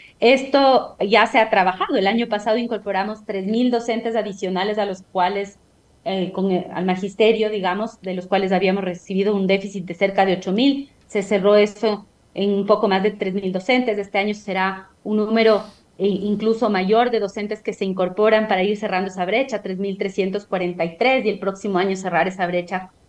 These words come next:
por completo con mil setecientos noventa y ocho. Dentro de ese presupuesto se contempla la incorporación de cuatro mil doscientos cincuenta psicólogos y psicólogas que verdaderamente puedan apoyar en la implementación de estos procesos de prevención de uso y consumo de drogas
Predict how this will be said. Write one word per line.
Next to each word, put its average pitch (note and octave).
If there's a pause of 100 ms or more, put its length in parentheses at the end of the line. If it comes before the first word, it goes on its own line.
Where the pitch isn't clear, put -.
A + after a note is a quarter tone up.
(100)
por G#3+
completo F#3+
con F3+
mil F3+
setecientos F3+
noventa F3+
y A#3
ocho. C4 (340)
Dentro A#3
de A3+
ese A#3
presupuesto G#3+
se G3+
contempla G3
la G#3
incorporación F#3+
de G#3
cuatro F#3+
mil G3
doscientos G3+
cincuenta G3
psicólogos G#3
y F#3
psicólogas A3 (360)
que G3
verdaderamente G#3+
puedan A3
apoyar F#3+
en A3
la A#3
implementación F#3
de G3+
estos -
procesos F#3+
de G3
prevención F#3+
de G3+
uso G3+
y G#3
consumo G3+
de F#3+
drogas A3